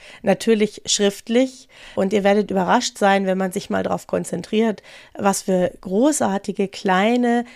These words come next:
Texte da zusammenkommen. Es haben übrigens schon viele Schriftsteller und Schriftstellerinnen vor uns gemacht.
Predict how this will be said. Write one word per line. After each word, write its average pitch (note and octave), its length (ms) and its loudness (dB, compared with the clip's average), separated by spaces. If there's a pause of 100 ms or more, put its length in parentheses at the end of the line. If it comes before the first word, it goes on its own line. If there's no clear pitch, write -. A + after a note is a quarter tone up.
(180)
Texte - 340 -4
da F#3 180 0
zusammenkommen. F3+ 460 -4
Es E3 100 -8
haben A3 280 0
übrigens A3 500 0
schon G#3 140 -2
viele D4 460 0
Schriftsteller A3 600 0
und G3+ 100 -4
Schriftstellerinnen G#3 600 -2
vor G#3+ 240 2
uns A3 180 -2
gemacht. G3+ 420 -4